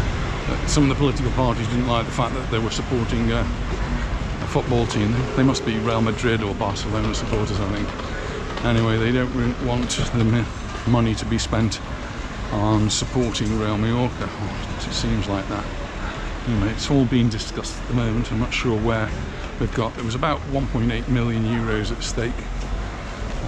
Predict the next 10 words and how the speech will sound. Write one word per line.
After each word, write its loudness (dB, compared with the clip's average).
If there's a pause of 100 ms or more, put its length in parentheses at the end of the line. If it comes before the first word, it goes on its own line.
Um, 0 (1800)
probably, 2 (220)
well, 4
it's, -4
it's -4
a 0
sizable 2
amount 2
of 0
money, 2